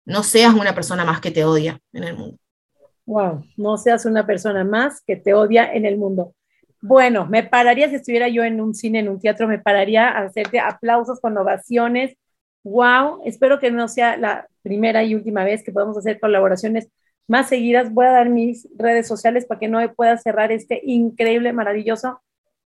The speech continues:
Speaker 2: no sé, no sé, no, no, no es potente, es mucho más este episodio. Nos dejas llena el alma.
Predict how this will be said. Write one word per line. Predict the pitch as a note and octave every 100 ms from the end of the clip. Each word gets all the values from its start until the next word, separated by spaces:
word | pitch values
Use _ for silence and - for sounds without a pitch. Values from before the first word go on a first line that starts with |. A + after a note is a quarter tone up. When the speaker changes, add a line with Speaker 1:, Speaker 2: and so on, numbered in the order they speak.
| _ _ -
Speaker 2:
no | F#3+
sé, | - G#3+ - -
no | A#3+ B3+
sé, | B3+ C4
no, | C4
no, | C4 C4+
no | C#4+
es | C#4+
potente, | D#4+ C4 A3
es | A3
mucho | G#3+ C4 B3+ A#3+
más | A3+ C4+ D#4+ _ _
este | - A3+ G#3+
episodio. | - F#3+ F#3+ F#3+
Nos | G3
dejas | A3+ A3+ B3 -
llena | G3 A3+ A#3 A#3 A#3+
el | A3 G#3
alma. | A3+ C4 C#4